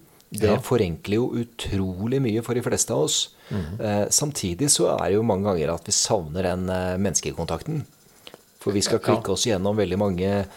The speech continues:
Speaker 1: menyer, og det tar tid. Mange ganger kan det ta litt mye, mye tid, og vi får ikke alltid de svarene vi, eh, trenger.
Speaker 2: Nei, altså, vi, vi kan være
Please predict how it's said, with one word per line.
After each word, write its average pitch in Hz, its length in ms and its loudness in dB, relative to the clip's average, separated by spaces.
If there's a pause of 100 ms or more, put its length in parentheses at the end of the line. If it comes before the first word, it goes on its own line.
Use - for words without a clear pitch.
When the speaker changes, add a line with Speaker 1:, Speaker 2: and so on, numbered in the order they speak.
(220)
Speaker 1:
menyer, 104 720 2
og 104 260 4 (420)
det 110 160 4
tar 104 160 4
tid. 151 320 2 (300)
Mange 113 220 2
ganger 104 200 2
kan - 160 -2
det 98 120 0
ta 98 140 0
litt 92 240 -2
mye, 87 460 -2
mye 87 220 0
tid, 139 260 -2 (340)
og 113 60 -2
vi 107 40 0
får 87 320 0
ikke 107 200 0
alltid 95 240 -2
de 87 100 -4
svarene 85 420 -2
vi, 95 120 2 (720)
eh, 90 180 -8
trenger. 90 400 -2 (460)
Speaker 2:
Nei, 123 280 2
altså, 120 340 4
vi, 101 280 -2
vi 113 140 2
kan 113 140 -2
være 107 280 2